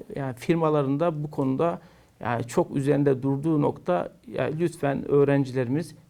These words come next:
bizim kurallarımıza, disiplinimize ve çalışma saatlerine uysunlar diye yani bize de böyle bir, e, sohbet ortamında, e, söylendi.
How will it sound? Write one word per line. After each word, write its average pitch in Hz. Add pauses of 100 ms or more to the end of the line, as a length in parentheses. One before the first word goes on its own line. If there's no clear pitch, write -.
(120)
bizim 151
kurallarımıza, 131
disiplinimize 135
ve 135
çalışma 139
saatlerine 131 (300)
uysunlar 139
diye 160
yani 135
bize 127
de 156
böyle 131
bir, 151 (580)
e, 123 (220)
sohbet -
ortamında, 123 (800)
e, 127 (120)
söylendi. 131